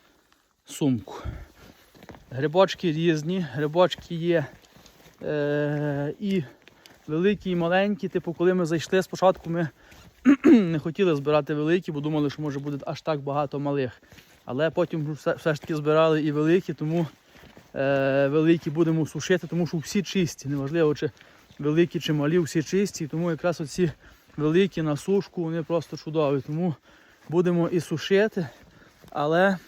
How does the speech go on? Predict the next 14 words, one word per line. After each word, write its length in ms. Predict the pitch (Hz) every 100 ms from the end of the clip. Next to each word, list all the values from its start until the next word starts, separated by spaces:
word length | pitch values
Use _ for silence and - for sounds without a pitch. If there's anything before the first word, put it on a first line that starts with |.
| - - _ _ _ - - _ -
однозначно 600 | 143 147 143 175 - 151
будемо 300 | 165 160 156
маринувати, 560 | 147 147 151 139 131
тому 220 | 135 147
що, 160 | 147 151 - - - - _
е, 140 | 143 131
то 140 | 165
був 220 | 151 165
наш, 380 | 165 156 151 -
е, 400 | 160 139 139 139
наша 320 | 143 160 160 151
ціль — 280 | - 160 135
назбирати 480 | 139 135 151 143 143
грибів 580 | 131 139 135 185 190